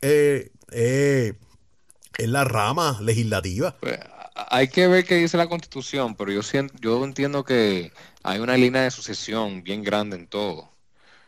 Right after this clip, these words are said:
Speaker 2: Este, que entiendo que si,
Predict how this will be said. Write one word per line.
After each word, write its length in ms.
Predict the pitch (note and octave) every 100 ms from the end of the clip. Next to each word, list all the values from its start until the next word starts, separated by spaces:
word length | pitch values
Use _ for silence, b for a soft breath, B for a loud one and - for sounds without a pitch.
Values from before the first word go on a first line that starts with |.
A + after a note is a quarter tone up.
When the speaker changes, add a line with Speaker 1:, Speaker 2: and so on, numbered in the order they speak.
| b _
Speaker 2:
Este, 840 | G2 - _ F#2+ F2 E2 D#2+ D#2 D#2
que 100 | F#2+
entiendo 380 | E2+ F2 G#2 A2+
que 120 | A#2
si, 760 | - G#2 F#2+ F2+ E2+ E2 D#2+